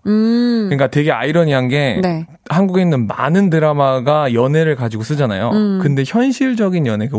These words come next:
Speaker 2: 우리가 진짜 하는 연애는 드라마를 쓰면 안 돼요.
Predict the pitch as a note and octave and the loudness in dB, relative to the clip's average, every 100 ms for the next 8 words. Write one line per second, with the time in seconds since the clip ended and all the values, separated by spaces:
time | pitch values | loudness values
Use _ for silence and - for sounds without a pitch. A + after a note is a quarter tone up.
0 | A2+ C#3 C#3 - C3 D#3+ D#3+ E3+ D#3 G#2 | -2 0 0 -2 -2 -2 0 0 0 0
1 | A#2 C#3+ E3+ A3+ G3 B2+ B2 A2+ - B2+ | 0 2 2 2 0 -2 -2 -4 -6 -10
2 | - - | -10 -14